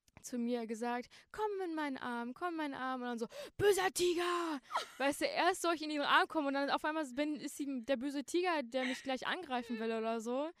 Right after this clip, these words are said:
Speaker 2: Ich glaub, das lernt
Speaker 1: Kindheitstrauma.
Speaker 2: man, wenn man Geschwister hat, so gut, ähm, irgendwie so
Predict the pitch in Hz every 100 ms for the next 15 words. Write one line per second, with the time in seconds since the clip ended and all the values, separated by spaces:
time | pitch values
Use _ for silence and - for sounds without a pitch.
0 | - - - - 196 - 220 220 233 214
1 | 214 220 233 240 - - 196 196 185 214
2 | 208 214 233 233 240 175 180 190 208 208
3 | 220 214 226 - _ 190 190 196 190 -
4 | 208 196 196 202 - 180